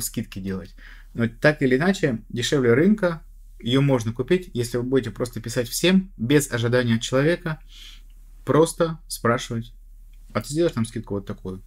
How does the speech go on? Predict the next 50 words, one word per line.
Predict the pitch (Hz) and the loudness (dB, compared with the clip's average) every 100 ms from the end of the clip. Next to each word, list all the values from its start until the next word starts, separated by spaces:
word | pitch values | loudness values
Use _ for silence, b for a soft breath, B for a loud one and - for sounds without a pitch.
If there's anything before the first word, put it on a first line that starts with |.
| - | -6
Вот | 117 | 0
я | 151 | 2
готов | 135 135 139 120 | 2 0 -4 -4
её | |
купить | 117 - 143 104 | -6 -6 -6 -6
у | |
тебя | 98 113 113 | -4 -4 -2
завтра | 127 110 | -2 -4
вот | 98 | -8
за | 95 | -8
такую | 101 - | -10 -10
сумму. | 101 - 98 B B - | -12 -12 -14 B B -6
Вот | 143 | 0
у | |
меня | 160 180 156 | 2 2 2
есть | 139 | 0
десять | 151 - | -2 -2
мультов, | 147 143 160 | -2 0 0
я | 127 | 0
готов | 117 - 113 | -4 -6 -10
купить». | - 110 95 | -12 -8 -2
Или: | 139 | 0
«У | |
меня | 156 156 147 | 2 0 0
там | 143 | 0
есть | 143 135 | -2 -2
три | 151 | -2
миллиона, | 147 143 170 156 107 b b - - | 0 4 4 2 -2 b b -14 -2
а | 117 | 0
вы | 135 | 0
пишете | 143 - - | -2 -8 -4
хозяй-, | 127 131 151 - - | -2 0 0 -2 -2
хозяйке | 120 120 147 147 - - - - 113 98 b b - | 0 2 0 0 -6 -20 -6 0 0 0 b b -6
или | 107 | -6
«Хозяину». | - 107 110 101 98 98 B B B B | -4 -2 0 0 -2 -6 B B B B
Кто | - 165 | -4 -2
продаёт | 131 120 120 | 0 -2 -2
квартиру | 104 98 120 | -4 -2 -2
за | 107 | -2
пять». | 107 95 - - - - - - - - - - - - - - - - | -4 -6 -8 -14 -20 -20 -20 -20 -20 -20 -20 -20 -20 -20 -20 -20 -20 -4
Но, | 127 143 139 - - | 2 4 2 -2 -2
возможно, | 123 127 170 185 135 110 - | 0 4 4 4 2 -2 -2
он | 127 | -2
уже | 135 123 | 0 -2
три | 139 147 | 0 2
года | 139 117 | 2 2
продаёт | 117 117 117 | 2 0 -2
квартиру | 113 - 117 | -4 -4 -2
за | 113 | 0
пять | 117 170 180 | 0 0 0